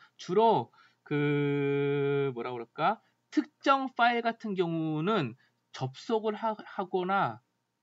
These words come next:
또는 접속을 해서 요청을 해서 다운로드를 하게 되면 안 되는 그런 파일들이 존재할 수 있습니다. 대표적으로 에이치티 억세서 같은 파일이겠죠.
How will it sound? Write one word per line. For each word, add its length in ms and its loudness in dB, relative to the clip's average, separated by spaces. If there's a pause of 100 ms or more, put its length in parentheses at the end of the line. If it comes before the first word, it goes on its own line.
(540)
또는 220 -2
접속을 540 -2
해서 420 -2 (440)
요청을 520 -2
해서 220 -2
다운로드를 720 -2
하게 180 -8
되면 260 -6
안 200 -6
되는 340 -2 (220)
그런 300 -2
파일들이 320 -2
존재할 340 -8
수 100 -12
있습니다. 480 -10 (220)
대표적으로 720 0
에이치티 440 -2
억세서 400 -2
같은 260 -8
파일이겠죠. 640 -6